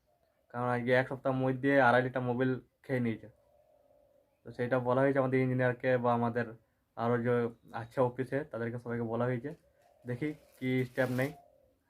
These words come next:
তো এখন রিডিংটা লিখে আমি অফিসে পাঠিয়ে দিই, তারপর টিফিন করি, তারপর যাবো পাইপ বানাইতে। আর টোটোওয়ালা কালকে আসা নাই, সেই জন্যে, উম, পাইপটা বানাইতে যাওয়া হয় না। আর আমরা আছি একদম গ্রামের ভিতরে,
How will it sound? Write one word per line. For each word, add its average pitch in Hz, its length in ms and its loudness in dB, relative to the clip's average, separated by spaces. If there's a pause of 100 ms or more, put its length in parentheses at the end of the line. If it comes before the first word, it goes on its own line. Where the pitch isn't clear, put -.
(180)
তো - 60 -14 (100)
এখন 127 140 -6 (100)
রিডিংটা 131 360 0
লিখে 180 240 0 (400)
আমি 117 200 -10
অফিসে 123 300 -10
পাঠিয়ে 139 260 -2
দিই, 147 120 -2 (840)
তারপর 123 300 -2
টিফিন 131 280 -6
করি, 170 160 0 (360)
তারপর 113 260 -8
যাবো 120 200 0
পাইপ 117 200 -2
বানাইতে। 123 280 -4 (720)
আর 120 200 2
টোটোওয়ালা 131 420 2
কালকে 127 260 0
আসা 127 200 -6
নাই, 160 100 -4 (920)
সেই 131 160 -4
জন্যে, 127 220 0 (1200)
উম, 120 300 -6
পাইপটা 120 320 0
বানাইতে 123 300 0
যাওয়া 127 140 4
হয় 135 140 0
না। 143 120 -2
আর 123 140 4
আমরা 120 180 0
আছি 123 200 -10
একদম 123 200 -4
গ্রামের 123 320 0
ভিতরে, 127 240 0